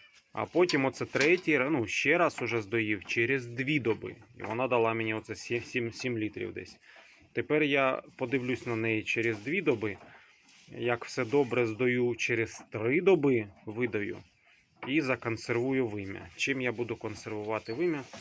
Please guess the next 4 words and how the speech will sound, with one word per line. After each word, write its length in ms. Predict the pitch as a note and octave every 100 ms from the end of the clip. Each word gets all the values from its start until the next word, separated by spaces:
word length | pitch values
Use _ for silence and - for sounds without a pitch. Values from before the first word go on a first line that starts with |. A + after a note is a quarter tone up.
| - - - - - - - - - - - - - - B2
зараз 320 | G#2+ A#2+ A#2+ A2+
вам 200 | A2+ A#2
покажу. 480 | A#2+ - A#2+ G2 E2 - - - - - - - - - - - - - - - - - - - - - D3 - - - - - - - - - - - - - - - - - -
Придбав 760 | B2 A2 G2+ B2+ B2 G#2+ -